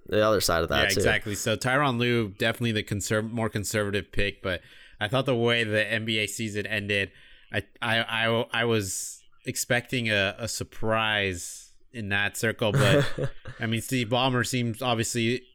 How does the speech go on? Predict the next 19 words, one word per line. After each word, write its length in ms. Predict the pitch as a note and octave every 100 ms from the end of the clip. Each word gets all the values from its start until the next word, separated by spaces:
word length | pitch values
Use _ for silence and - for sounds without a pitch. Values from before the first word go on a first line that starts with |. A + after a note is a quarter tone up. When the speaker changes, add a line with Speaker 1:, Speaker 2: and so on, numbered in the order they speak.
| _ -
Speaker 2:
uh, 200 | C3+ C3
he's 220 | C3 A#2+
obviously 360 | B2 B2+ C#3
a 60 | C3
smart 420 | - B2 B2+ A#2+
guy, 240 | B2 A2+ A#2+
very 240 | A#2 A2
calculated 640 | - A2 G2 A2 G#2+ G#2
man, 260 | G2+ G#2 G2+
has 100 | F#2+
had 160 | G2+
a 60 | G2
fantastic 640 | - G2 F#2 G#2 G2 G2+ -
career 520 | F#2+ F2+ F#2+ G2+ G2
in 100 | F2
his 180 | G2 F#2
professional 640 | - - G#2 - F#2 F2+
life. 340 | F#2 F#2+ F#2+ -
So 420 | - F#2+ F2+